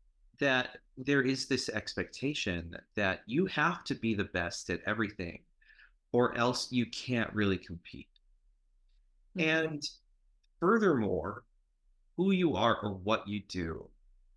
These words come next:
Speaker 1: is a very important status symbol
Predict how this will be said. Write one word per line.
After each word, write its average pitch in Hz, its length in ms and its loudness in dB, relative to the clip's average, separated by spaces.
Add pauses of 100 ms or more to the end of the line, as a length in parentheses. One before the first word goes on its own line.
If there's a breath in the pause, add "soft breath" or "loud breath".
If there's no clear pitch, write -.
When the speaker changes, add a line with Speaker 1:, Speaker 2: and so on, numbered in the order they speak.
Speaker 1:
is - 300 -2 (240)
a 107 160 0
very 131 540 4
important 107 600 -2
status 92 560 -2
symbol - 580 -8